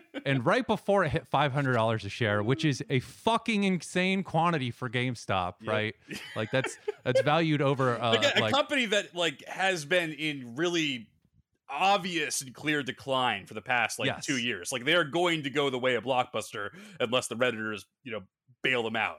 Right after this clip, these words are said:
Speaker 1: Like, that, that is
Speaker 2: They're in dire straits.
Speaker 1: Yeah.
Speaker 2: Yeah,
Speaker 1: I, it,
Speaker 2: like
Speaker 1: you go into a GameSpot now, it's all just, like, pop dolls and, like, Magic cards and shit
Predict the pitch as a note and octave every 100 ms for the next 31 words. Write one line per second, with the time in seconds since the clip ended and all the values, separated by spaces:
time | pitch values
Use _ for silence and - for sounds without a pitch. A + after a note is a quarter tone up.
0 | A2+ A2 B2 A#2+ C3+ C3 E3 F3 D3 C#3
1 | C3 A2+ - G#2+ F2 - - G#2 E2+ _
2 | - - D#3+ F3 D#3 F#3+ F#3 - E3+ E3
3 | B3+ A3+ C4 F#3 D#3+ F3 G3 G3+ F3 D#3
4 | D#3+ D3 C3+ C3 - D3+ C#3 C#3+ D3 A2+
5 | - - D#3 D#3 - C#3+ C3+ C3 B2 B2+
6 | A#2+ A#2+ A2 G#2+ C3 B2 B2+ C3 - B2+
7 | A#2 G#2 G#2 - G2+